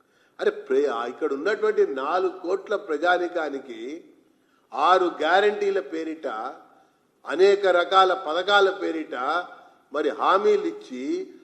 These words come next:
ఆ రకంగా మోసగిస్తూ, వంచిస్తూ, పబ్బం గడుపుకుంటూ, స్థానిక సంస్థల ఎన్నికలకి జాప్యం చేసుకుంటూ, కాలయాపన చేస్తా ఉంటే,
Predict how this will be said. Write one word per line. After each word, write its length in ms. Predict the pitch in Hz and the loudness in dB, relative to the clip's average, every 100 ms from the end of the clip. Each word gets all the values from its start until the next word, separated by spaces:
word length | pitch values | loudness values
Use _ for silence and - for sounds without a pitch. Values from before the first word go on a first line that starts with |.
| - | -4
ఆ 80 | 156 | 0
రకంగా 420 | 160 160 196 196 | 0 0 2 2
మోసగిస్తూ, 960 | 143 160 202 208 196 175 - 147 165 185 | 2 0 2 0 -2 -6 -6 -4 -2 0
వంచిస్తూ, 920 | 147 160 190 208 190 - 160 170 190 | 0 -4 -4 -8 -8 -8 -2 4 4
పబ్బం 480 | - 151 185 214 202 | 2 -6 -2 -2 0
గడుపుకుంటూ, 880 | 185 180 175 170 151 165 190 196 - - | 0 -2 -4 -6 -6 -2 0 0 -4 -16
స్థానిక 460 | - 160 196 202 196 | -6 -2 0 0 -4
సంస్థల 500 | 180 175 190 - 190 | -4 -6 -6 -6 -6
ఎన్నికలకి 800 | 175 170 196 196 190 190 185 170 - _ - | -6 -6 -4 -2 -2 -2 -8 -8 -16 _ -2
జాప్యం 460 | 165 196 220 208 | 0 4 4 4
చేసుకుంటూ, 600 | 185 180 - 160 151 185 | 2 -2 -4 -8 0 2
కాలయాపన 600 | 190 180 196 214 202 196 | 2 2 2 2 0 -4
చేస్తా 360 | 180 170 170 180 | -6 -6 -6 -6
ఉంటే, 280 | 175 - | -4 2